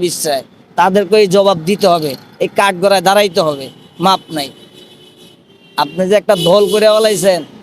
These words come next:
আপনি এই এত বড় বড় গাড়ি দিয়ে চলতেছেন, মিটিং মিছিল করতেছেন, এত টাকা দিয়ে আমার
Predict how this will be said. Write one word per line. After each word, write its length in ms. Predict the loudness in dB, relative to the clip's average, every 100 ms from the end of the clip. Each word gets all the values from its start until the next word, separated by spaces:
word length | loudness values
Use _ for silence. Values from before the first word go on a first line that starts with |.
| -20 -20 -8
আপনি 240 | -8 -4 0
এই 160 | 2 2 -2 -6 -6
এত 100 | -2 -2
বড় 120 | -2 0
বড় 120 | 0 0 0
গাড়ি 160 | 0
দিয়ে 180 | 2 0 2
চলতেছেন, 520 | 0 2 0 2 0 0 -4
মিটিং 240 | -2 -2 -2
মিছিল 220 | -2 0 0
করতেছেন, 540 | -2 0 0 0 -2 -4 -16 -20 -10 -6
এত 140 | -2 0
টাকা 120 | 2 2
দিয়ে 120 | 2
আমার 120 | 0